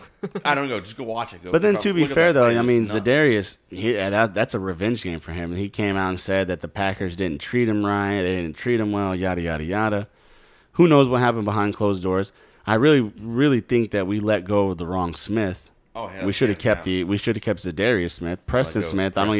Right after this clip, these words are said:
Speaker 2: Preston.
Speaker 3: know what happened. But to have Zadarius and then Rashawn Gary on the other side and then have,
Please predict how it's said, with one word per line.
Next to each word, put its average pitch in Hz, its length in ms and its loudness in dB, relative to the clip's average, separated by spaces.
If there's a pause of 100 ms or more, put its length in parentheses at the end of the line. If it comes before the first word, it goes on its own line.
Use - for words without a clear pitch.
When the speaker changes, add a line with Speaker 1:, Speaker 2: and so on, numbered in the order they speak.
Speaker 2:
Preston. 95 80 0
Speaker 3:
know 95 100 2
what 87 180 -2
happened. 87 460 -6 (520)
But 95 120 -8
to 104 80 -6
have 107 200 0
Zadarius 101 720 0
and 92 140 -2
then 87 120 -2
Rashawn 98 420 -4
Gary 101 280 0
on 92 100 -2
the 87 100 -2
other 101 160 -2
side 120 300 -4
and 90 120 -4
then 90 120 -4
have, 90 280 -4